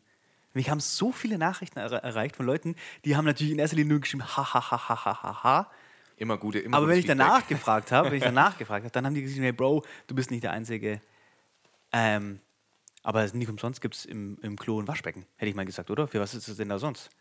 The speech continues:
Speaker 2: Richtig.
Speaker 1: Ja.
Speaker 2: Nee, g-, genau, es ist genau für solche Dinge gedacht. Apropos Feedback, äh, ich hab ein ganz tolles Feedback erhalten von zwei, L-, also von einer Freundin und ihrem Freund, ähm, die sich unseren Podcast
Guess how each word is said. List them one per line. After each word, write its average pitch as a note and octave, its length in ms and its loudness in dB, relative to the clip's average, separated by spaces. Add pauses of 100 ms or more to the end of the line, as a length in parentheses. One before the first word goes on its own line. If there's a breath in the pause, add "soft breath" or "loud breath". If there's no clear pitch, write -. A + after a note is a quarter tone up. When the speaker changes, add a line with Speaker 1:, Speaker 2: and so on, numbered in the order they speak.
(340 soft breath)
Speaker 2:
Richtig. A2+ 340 -12 (140)
Speaker 1:
Ja. D#3 160 2 (400 soft breath)
Speaker 2:
Nee, G#2+ 240 -6 (100)
g-, - 160 -12 (200)
genau, A2+ 280 -2
es - 160 -6
ist G2+ 140 -12
genau G#2+ 140 -6
für B2 60 -12
solche G#2+ 220 -8
Dinge A2 180 -8
gedacht. A#2 240 -8 (220 loud breath)
Apropos B2 360 -6
Feedback, - 500 -8
äh, A2 460 -2
ich - 260 -14
hab - 240 -10 (520)
ein F#2+ 140 -16
ganz F#3+ 300 -6
tolles F#2 260 -4
Feedback A2 300 -12
erhalten G2 300 -8
von G#2 280 -10
zwei, G2 840 -6
L-, F2+ 500 -10
also F#2 400 -10
von F#2 200 -14
einer F2+ 80 -10
Freundin C#3 520 -2
und G2 220 -14
ihrem G2 280 -10
Freund, A2+ 720 -8 (840 loud breath)
ähm, G2+ 440 -8 (100)
die C3 140 -14
sich F#3 380 -10
unseren A2 280 -10
Podcast - 720 -10